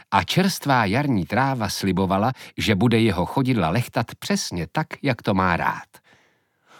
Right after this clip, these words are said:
Bunkr měl postavený kousek za zahradou v lese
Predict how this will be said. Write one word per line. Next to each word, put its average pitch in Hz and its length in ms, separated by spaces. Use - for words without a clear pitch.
Bunkr 120 440
měl 98 240
postavený 107 600
kousek 104 600
za 80 220
zahradou 101 520
v 104 60
lese 123 320